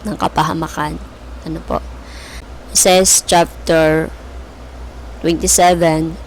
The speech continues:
verse five. Ayan. "Ngunit kung nais nilang sila'y aking ingatan,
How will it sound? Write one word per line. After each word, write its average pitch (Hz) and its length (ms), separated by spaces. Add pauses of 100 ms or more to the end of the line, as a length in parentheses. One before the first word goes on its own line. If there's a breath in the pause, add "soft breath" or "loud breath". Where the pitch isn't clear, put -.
verse 175 400
five. 151 320 (320)
Ayan. 165 320 (1400 loud breath)
"Ngunit 233 480 (320)
kung 190 240
nais 185 400
nilang 180 400
sila'y 165 400
aking 170 480
ingatan, 156 760